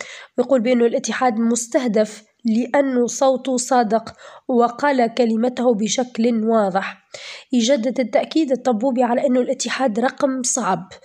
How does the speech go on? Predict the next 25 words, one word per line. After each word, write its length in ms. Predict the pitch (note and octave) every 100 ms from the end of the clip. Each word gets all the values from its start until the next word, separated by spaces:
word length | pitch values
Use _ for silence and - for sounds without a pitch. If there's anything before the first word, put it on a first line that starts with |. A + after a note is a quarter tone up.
| - - - -
ويقول: 400 | A#3 - D4+ D4 D#4+
"لا 320 | B3 D4 D4
نأبى 560 | C4 C4+ A3 A#3 B3+ C4
التشويه 720 | B3 - C4+ - A#3+ G3+ F#3
والاتهامات." 1000 | G#3+ G#3 A#3+ - C4+ A#3 B3 G#3 G3 -
يقول 240 | B3 B3+
بأنه 340 | G#3 D4+ B3 A#3+
التاريخ 480 | B3 A#3+ A#3 C4
سيثبت 720 | - C#4+ C4 D#4 - A#3 G3 - - - _
أن 160 | B3+ A#3
المنظمة 600 | A#3 A3+ A#3 B3 A#3+ B3
على 280 | B3 A#3+ A#3+
حق 320 | - G#3+ - - - _ _
وأنها 540 | B3 B3 B3+ A#3 G#3+ A#3
تدافع 480 | A#3 G#3+ A#3+ B3 C4
عن 260 | A#3+ B3
مصالح 460 | A#3+ A#3 C4+ B3+ B3+
الشعب، 420 | B3 - G#3+ F#3 - - - - - -
ويأكد 560 | A#3+ A#3 E4 B3 B3 A3
نور 100 | A3+
الدين 200 | G#3 A#3+
الطبوبي 540 | - A3 A#3 A#3 B3+
أيضا 280 | C4 B3+ C#4
أنه 460 | C#4 D#4 C#4+ A#3
الاتحاد 720 | A#3 C4 - B3+ - B3+ C4